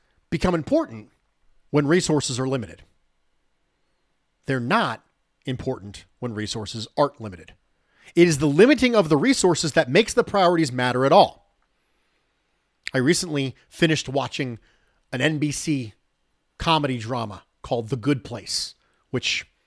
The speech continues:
I very much enjoyed. But one of the questions tackled by that show is,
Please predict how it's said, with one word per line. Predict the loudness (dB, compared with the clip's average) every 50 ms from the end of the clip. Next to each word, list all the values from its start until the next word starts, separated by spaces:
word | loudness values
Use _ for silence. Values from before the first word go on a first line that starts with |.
| _ _ _ -8
I | -4 -2
very | 0 0 0
much | 0 0 -4 -4 -8
enjoyed. | -10 -8 -8 -8 -8 -10 -16 -20 -20 _ _ _ _ _ _ _ _ _ _ _ _ _ _ _ _ _ _ _ _ _ _ -2
But | -2 2
one | 4 4 4 4
of | 2 4
the | 4 4 4 2 0 _
questions | -4 -2 -2 -2 -2 -4 -6 -8 -8 -10 -8 -4
tackled | -4 -2 -2 -4 -6 -10 -12 -14 -16 -20 _ _ _ _ _ _ _ _ _ _ _
by | -2 0 0
that | 0 -2 -6 -6
show | -8 -8 -8 -6 -6 -6 -6
is, | -6 -6 -8